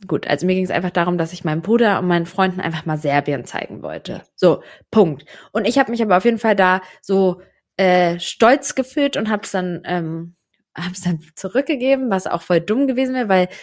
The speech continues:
Speaker 1: es ging irgendwie gar nicht darum und er wollte das auch gar nicht und ich glaube, dann hat's ihn auch wieder im Stolz gekränkt, weil ich so gesagt hab, "Ja, ich will die gar nicht haben, die Tasche, die du mir geschenkt hast." Oh Gott, das ist auch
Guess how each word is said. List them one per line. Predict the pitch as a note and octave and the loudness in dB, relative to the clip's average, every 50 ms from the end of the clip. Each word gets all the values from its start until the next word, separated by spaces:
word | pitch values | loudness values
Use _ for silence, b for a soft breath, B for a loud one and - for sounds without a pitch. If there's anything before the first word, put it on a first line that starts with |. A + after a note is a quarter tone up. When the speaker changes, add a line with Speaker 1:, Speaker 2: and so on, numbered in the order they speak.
| B B B | B B B
Speaker 1:
es | - | -4
ging | - A#3 A#3+ B3 | -2 0 0 0
irgendwie | - C4+ C#4 C#4 C4+ | 0 0 0 0 0
gar | A#3 B3 B3 B3+ | 2 2 2 2
nicht | C4 A#3+ B3+ B3 | 2 0 0 2
darum | A#3+ A#3+ A#3 B3+ B3 A#3+ G#3+ | 2 2 2 0 -2 0 0
und | G3+ F#3+ | 2 2
er | F3+ E3 D#3+ | 2 4 4
wollte | E3+ G3 G#3+ - B3 | 4 4 4 2 -4
das | B3+ - B3+ | -4 0 0
auch | A#3 - | 0 0
gar | - A3 A#3 | 0 0 0
nicht | A#3+ A#3+ G#3+ | 0 -2 -4
und | A3 G3+ | -4 -6
ich | F3+ - | -4 -2
glaube, | - E3+ F3 F3 F3+ F3 | 0 2 2 2 2 0
dann | F3 E3+ E3+ F3 F3 | 0 0 0 0 0
hat's | F#3 F#3 - - - | -2 -4 -4 -8 -6
ihn | A3 A3+ A#3 | -6 -4 -2
auch | C3 A3 G#3 - | -2 -2 -2 -4
wieder | A#3 A3 G#3+ | -4 -2 -2
im | - G#3+ | -2 -2
Stolz | G#3 - - A3+ A3 A3+ A3 - - | -4 0 2 2 2 2 2 -4 -8
gekränkt, | - G#3+ G#3+ - - A#3+ A#3+ B3+ A#3+ - B B B B B B B | -8 -8 -4 0 2 2 2 2 0 -4 B B B B B B B
weil | - G3 | 0 2
ich | F#3+ - | 2 2
so | - G3 | 0 0
gesagt | F#3 F#3 G3 G3 G3 A3 | 2 4 2 2 2 0
hab, | G#3 G#3 | 2 2
"Ja, | F#3 E3+ | 2 2
ich | F3 - | 2 2
will | - G#3+ | 0 0
die | G3 G3+ | 2 4
gar | - F3+ F3 | 2 2 2
nicht | F3+ F#3 - - E3 | 2 -2 -4 0 4
haben, | F3+ F#3+ G3 A3+ A#3+ C4+ C#4 B3+ | 6 6 6 6 4 2 -2 -4
die | C4 - | -4 -2
Tasche, | - C4+ C#4+ - - D4 A3+ | 2 2 2 4 4 4 4
die | A3+ A3 | 4 2
du | A3 A#3+ C#4 | 4 4 2
mir | A#3 C4+ C4 | 2 2 0
geschenkt | B3 B3+ - - C4+ A3+ - D4 - | -2 -2 0 2 2 2 0 -2 -6
hast." | B3+ A3+ - - - | -6 -8 -8 -10 -16
Oh | E3 - | -20 -18
Gott, | - D3+ - | -18 -20 -20
das | _ - | _ -20
ist | _ _ - | _ _ -16
auch | - - - | -16 -16 -16